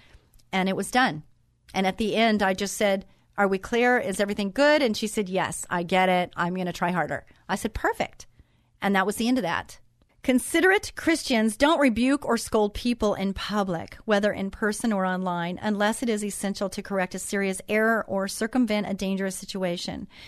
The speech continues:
When considerate Christians must give public criticism, they exercise discretion, wisdom, and great humility in their deportment.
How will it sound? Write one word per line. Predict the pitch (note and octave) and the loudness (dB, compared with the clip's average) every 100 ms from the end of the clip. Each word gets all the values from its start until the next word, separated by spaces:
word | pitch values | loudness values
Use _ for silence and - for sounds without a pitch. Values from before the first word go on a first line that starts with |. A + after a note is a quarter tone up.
| - | 0
When | A#3 | 2
considerate | A#3 B3 - B3+ B3 - | 4 0 2 2 2 0
Christians | F4+ F4+ - G3 G3 - - - | 0 0 -2 -4 -4 -8 -14 -4
must | G#3 G#3+ C4 F4 - | 2 6 6 4 0
give | D4 C4+ - | 0 0 0
public | B3+ A3+ - | 0 0 -4
criticism, | - G#3 - G3 F#3+ F#3 - - | -4 -4 -4 -6 -6 -6 -10 -6
they | G#3+ F#3 | -2 0
exercise | A3 C4 - A3 G#3+ | -2 -2 0 0 0
discretion, | - - - G#3 - C#4 A4 - - | -8 -8 -2 -2 0 -2 -4 -10 0
wisdom, | G#3 G3 G3 G3 - - - | 0 0 -2 -4 -6 -14 -2
and | G#3+ G#3 | 0 4
great | A3 A#3+ | 2 2
humility | - A#3+ G#3 G3 G3 | 0 2 2 0 0
in | F#3+ | -2
their | F#3 | -2
deportment. | G#3 - G#3 E3 E3 - | -4 2 2 2 -6 -12